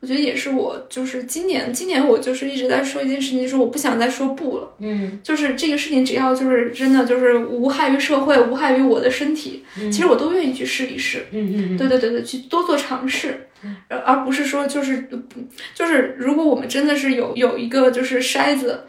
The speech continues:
Speaker 2: 嗯。
Speaker 1: 你要就是要淘金的话，
Speaker 2: 嗯。
Speaker 1: 那你至少这个，这个是，你真的要去用手去淘这个筛子，而不是在脑子里淘。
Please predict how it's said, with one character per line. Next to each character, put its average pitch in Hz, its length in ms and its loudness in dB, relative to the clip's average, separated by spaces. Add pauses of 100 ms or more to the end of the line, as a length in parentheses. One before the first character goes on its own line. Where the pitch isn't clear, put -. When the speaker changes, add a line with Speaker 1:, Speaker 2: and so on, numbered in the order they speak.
Speaker 2:
嗯。 202 160 -8
Speaker 1:
你 240 60 -4
要 262 220 6
就 277 100 0
是 247 300 0
要 247 200 2
淘 247 280 -2
金 285 280 0
的 262 140 0
话， - 440 -2
Speaker 2:
嗯。 202 260 -8
Speaker 1:
那 302 80 0
你 269 180 2
至 - 180 -2
少 294 180 2
这 294 140 0
个， 269 200 4
这 277 160 -4
个 240 100 2
是， - 240 -4
你 240 160 -2
真 311 180 0
的 330 60 0
要 302 160 0
去 277 160 -4
用 302 160 2
手 - 300 2
去 - 140 -6
淘 262 280 -4
这 254 100 -2
个 254 80 0
筛 254 300 0
子， 254 80 0
而 254 100 6
不 269 120 0
是 277 60 0
在 285 100 2
脑 269 220 4
子 269 160 -2
里 - 100 -4
淘。 - 400 -10